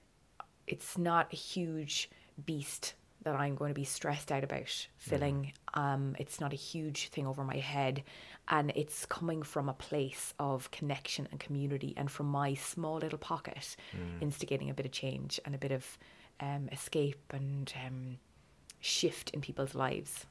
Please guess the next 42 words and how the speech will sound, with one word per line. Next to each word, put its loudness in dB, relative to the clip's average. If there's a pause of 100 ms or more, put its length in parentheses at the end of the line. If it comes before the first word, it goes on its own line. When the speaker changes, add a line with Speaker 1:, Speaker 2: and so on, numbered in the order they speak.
Speaker 2:
Mm, -2 (100)
yeah, 8
absolutely. 2
'Cause 0
I 2
think, 4 (420)
like, 6 (440)
we 4
don't 4
realise, 4 (640)
uh, 4
why 4
people -4
come -2
to -6
yoga. -2 (320)
Some 4
people 2
come 2
just 2
for 0
a 6
workout, 6
and 0
that's -2
fine, 0
but -2
some 2
people -4
come 0
for 0
a -4
much -2
deeper -2
reason. 0 (340)
And 2
I 4
think 2
that 2 (500)
in 4
modern 2
society, 2